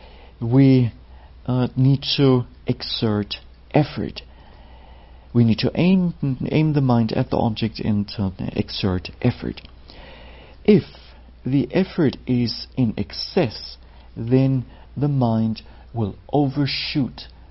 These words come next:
the object. On the other hand, when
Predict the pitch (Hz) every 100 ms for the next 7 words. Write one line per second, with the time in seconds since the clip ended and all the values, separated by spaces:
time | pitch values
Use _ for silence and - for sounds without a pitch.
0 | - 98 107 113 - 123 123 - 95 -
1 | - - - - - - - - - -
2 | - - - - 110 127 196 208 139 101
3 | 123 135 147 135 127